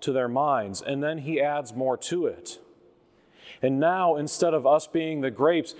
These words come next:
we are those tenants who farm the land. Strictly speaking, when he was tar-, telling this parable,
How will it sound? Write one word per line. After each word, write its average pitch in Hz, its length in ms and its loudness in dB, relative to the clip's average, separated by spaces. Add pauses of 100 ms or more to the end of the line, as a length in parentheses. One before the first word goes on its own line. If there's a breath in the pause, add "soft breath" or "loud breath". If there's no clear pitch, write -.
(120 loud breath)
we 160 200 2
are 170 160 -2
those 139 280 -2
tenants 160 540 -6
who 139 120 0
farm 147 480 -4
the 120 80 -2
land. 110 640 -4 (880 soft breath)
Strictly 131 480 -2
speaking, 135 640 -4 (220 loud breath)
when 131 120 -2
he 139 120 -4
was 127 180 -4
tar-, 147 420 0
telling 147 360 -2
this 120 160 -4
parable, 117 640 2